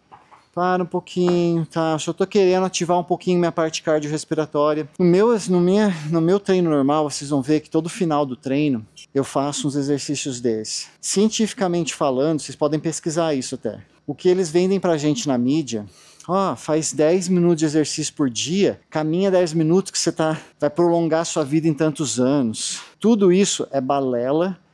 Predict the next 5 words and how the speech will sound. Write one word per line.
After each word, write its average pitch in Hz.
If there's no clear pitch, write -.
não 165
tem 202
grande 160
embasamento 143
científico. -